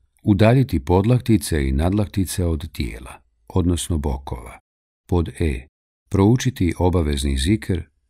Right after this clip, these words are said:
Subhane Rabbijel Azim, tri ili više puta. Pod F. Proučiti neku od dova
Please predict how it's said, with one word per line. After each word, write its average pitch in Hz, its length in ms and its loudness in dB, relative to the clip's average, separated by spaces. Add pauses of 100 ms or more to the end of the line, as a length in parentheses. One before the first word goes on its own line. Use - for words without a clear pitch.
Subhane 113 720 0
Rabbijel 78 540 -2
Azim, 67 580 -4 (600)
tri 110 420 0 (200)
ili 82 240 0
više 64 360 -4
puta. - 420 -16 (840)
Pod 80 280 -2
F. 85 240 -2 (680)
Proučiti 95 640 2
neku 85 480 -2
od 67 100 -4
dova 92 600 -2